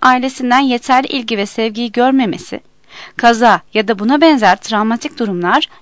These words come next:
çocuğu duygusal olarak etkiler ve konuşmayı geciktirebilir. Annenin çocuğuna aşırı düşkünlüğüne bağlı olarak çocuk daha ihtiyacını söylemeye çalışırken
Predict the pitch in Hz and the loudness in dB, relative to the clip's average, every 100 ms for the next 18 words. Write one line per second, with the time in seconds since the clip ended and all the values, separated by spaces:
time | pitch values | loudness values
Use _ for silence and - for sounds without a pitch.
0 | - 269 254 302 277 277 277 - 330 - | -8 -6 -4 -4 -4 -6 -4 0 2 2
1 | 214 180 - 208 - 220 240 359 _ - | -2 -2 -6 -10 -8 -2 0 0 _ -8
2 | 285 - 285 - 285 294 254 240 254 247 | -6 -2 -4 -2 -2 -2 -4 -6 -8 -4
3 | 240 202 165 175 - _ _ _ _ _ | -4 -4 -8 -10 -16 _ _ _ _ _
4 | - - - 330 403 440 381 - 285 269 | -20 -8 2 4 4 4 2 2 -2 2
5 | 302 277 - 311 277 254 - 226 240 262 | 2 2 0 -4 -4 -6 -6 -4 0 0
6 | 214 196 226 240 196 - - _ - - | 2 2 2 -2 -2 -4 -6 _ -20 -20
7 | - 254 254 302 - 247 320 262 - 262 | -6 -2 0 0 0 0 0 -4 -2 2
8 | 262 285 302 - 247 233 247 277 269 240 | 2 4 0 0 -2 0 0 0 -2 -4
9 | 247 - - - 214 | -4 -4 -4 -2 -2